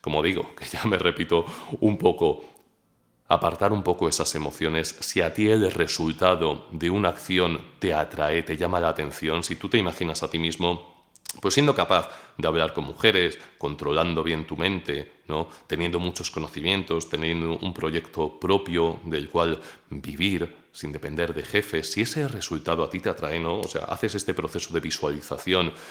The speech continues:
te visualizas a ti mismo en el futuro más fuerte, más competente, con todas estas cosas que acabo de comentar,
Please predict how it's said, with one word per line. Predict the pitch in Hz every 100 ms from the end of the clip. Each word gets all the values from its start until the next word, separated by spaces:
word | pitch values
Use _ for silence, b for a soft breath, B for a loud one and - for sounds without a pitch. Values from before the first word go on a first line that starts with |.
| B B
te | 85
visualizas | 82 82 87 95 -
a |
ti | -
mismo | 90 98 -
en | 76
el | 73
futuro | 82 80 92 82
más | 87
fuerte, | - 90 -
más | 80 -
competente, | 82 82 90 92 85
con | 82 78
todas | 98 90 -
estas | - 80
cosas | 87 82 80
que | 82
acabo | 85 85
de | 80
comentar, | 78 78 82 78